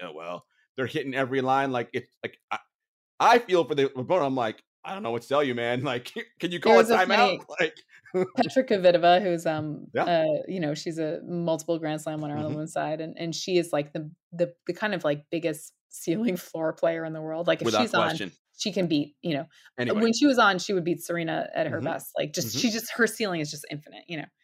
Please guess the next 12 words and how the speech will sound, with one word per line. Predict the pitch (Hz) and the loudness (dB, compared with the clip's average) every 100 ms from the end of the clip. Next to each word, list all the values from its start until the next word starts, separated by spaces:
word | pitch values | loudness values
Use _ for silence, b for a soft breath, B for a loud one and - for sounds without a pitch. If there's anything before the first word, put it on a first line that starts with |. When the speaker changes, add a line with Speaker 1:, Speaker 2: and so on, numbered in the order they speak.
| _ _ _ - 185 | _ _ _ -2 0
Speaker 2:
Um, | 160 156 165 - _ _ _ - | 2 -2 -6 -12 _ _ _ -4
and | 196 | 2
she | 247 | 2
has | 190 | 4
her | 165 | 2
own | 151 156 - _ - | 0 -2 -10 _ -12
kind | 151 | -10
of | 147 | -8
amazing | 147 147 151 - | -8 -10 -12 -16
story. | 156 - - - - - | -14 -12 -10 -12 -16 -16
Um, | 170 156 165 - - 175 | -10 -10 -10 -14 -18 -6
but, | 170 143 - | -2 0 -2